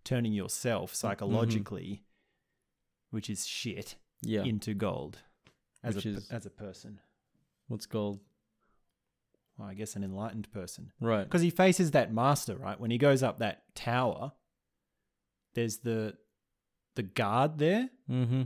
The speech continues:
Speaker 1: and the guard sort of just taps him on the head
Speaker 2: I don't remember
Speaker 1: and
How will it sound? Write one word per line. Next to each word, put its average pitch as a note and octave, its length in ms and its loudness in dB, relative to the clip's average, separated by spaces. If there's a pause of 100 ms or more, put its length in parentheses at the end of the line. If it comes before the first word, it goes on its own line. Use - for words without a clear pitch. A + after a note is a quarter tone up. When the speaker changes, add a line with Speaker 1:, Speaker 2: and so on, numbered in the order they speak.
Speaker 1:
and C3 480 0 (300)
the C3 80 0
guard C3+ 340 4
sort C#3+ 140 2
of B2 80 2
just A#2+ 180 -4 (160)
taps - 340 2
him B2 120 2
on A2+ 140 2
the G#2 80 0
head A2 460 0
Speaker 2:
I A#2+ 80 -4
don't A#2 120 -2
remember G#2 360 -4
Speaker 1:
and A#2 120 0